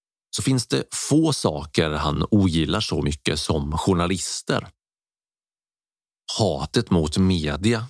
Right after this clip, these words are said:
går som en röd tråd genom Joshua Moons närvaro på internet. Och en av hans favoritfraser är "The press are scum." Men hur blir en människa så här hatisk, kan man ju undra.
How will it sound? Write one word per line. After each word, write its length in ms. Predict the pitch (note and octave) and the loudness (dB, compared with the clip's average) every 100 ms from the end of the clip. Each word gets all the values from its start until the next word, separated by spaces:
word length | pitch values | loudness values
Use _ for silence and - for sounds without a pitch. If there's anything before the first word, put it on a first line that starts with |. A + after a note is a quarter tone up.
| - - | -10 0
går 240 | G2 E2 | 2 2
som 160 | - D#2 | 0 -2
en 180 | D2+ | 0
röd 440 | D2+ E2 C#2+ C#2 - | 0 0 -2 -8 -8
tråd 640 | - G#2 - - F#2+ E2 | 0 0 0 -4 -4 -4
genom 400 | - F#2 D2 D2 | 0 0 0 -2
Joshua 340 | D2+ D2+ - D#2+ | 0 0 0 0
Moons 320 | D#2 C#2+ D2+ | 0 -2 0
närvaro 580 | F#2 E2+ D2+ D2 D2 F#2 | 0 0 -2 0 0 2
på 140 | F#2+ | 0
internet. 500 | D#2 C#2 - - - _ _ _ _ _ | 0 -2 -4 -6 -14 _ _ _ _ _
Och 140 | G#2+ C3 | 2 2
en 180 | C#3 A2 | 0 2
av 80 | |
hans 220 | E2+ C#2+ - | 0 0 -2
favoritfraser 1000 | E2 D#2 F#2+ F2+ - F2+ D2+ C#2+ - - | -2 0 0 0 -2 -2 -2 -4 -2 -2
är 380 | D#2+ D#2 C#2+ - _ _ | -2 -4 -8 -14 _ _
"The 60 | G2+ | 0
press 440 | - A2 - - - | 2 -2 -2 -8 -2
are 100 | F2 | -2
scum." 540 | E2 - A#2 D2 D2+ - _ _ _ _ _ _ _ _ _ _ _ _ - | -2 -2 -2 -2 -8 -8 _ _ _ _ _ _ _ _ _ _ _ _ 0
Men 300 | A#2+ C#3 C#3+ - _ B2 - | 0 0 -4 -8 _ -4 0
hur 260 | G#2+ C3+ C3 | 0 2 0
blir 500 | G2 A2 E3+ C3+ - | 2 0 2 0 0
en 160 | A#2 G#2 | 0 0
människa 520 | G#2+ D2 D2 - D2 | 0 -2 -2 -2 -2
så 160 | - | 0
här 200 | D#2+ D2+ | 0 0
hatisk, 1000 | D2 - F#2+ C#2 C#2+ - B2 - - - - | -2 2 2 2 -6 -2 -2 -2 -10 -12 -2
kan 140 | F#2+ | 0
man 100 | E2 | 2
ju 60 | D#2+ | 2
undra. 300 | D2+ - | 2 -2